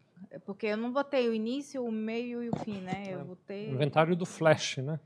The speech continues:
Speaker 2: Rapidinho já foi partilhado tudo, mas não tem problema nenhum. Eu não preciso necessariamente ter essas. Então, o indivíduo faleceu dia trinta de outubro.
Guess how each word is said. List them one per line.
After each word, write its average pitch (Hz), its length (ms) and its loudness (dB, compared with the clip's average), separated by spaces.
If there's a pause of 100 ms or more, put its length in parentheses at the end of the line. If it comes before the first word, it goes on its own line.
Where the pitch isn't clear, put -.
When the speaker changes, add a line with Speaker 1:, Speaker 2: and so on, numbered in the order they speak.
(400)
Speaker 2:
Rapidinho 160 520 -4
já 151 120 2
foi 160 220 0
partilhado 139 840 -2
tudo, 131 220 -6
mas 143 100 -2
não 170 80 2
tem 170 140 6
problema 165 300 4
nenhum. 208 140 6 (300)
Eu 160 120 12
não 196 160 12
preciso 240 440 6
necessariamente 185 880 6
ter 160 100 4
essas. 117 340 6
Então, 185 240 8
o - 20 10
indivíduo 180 300 8
faleceu 202 420 8
dia 190 140 10
trinta 220 360 4
de 196 80 0
outubro. 127 480 0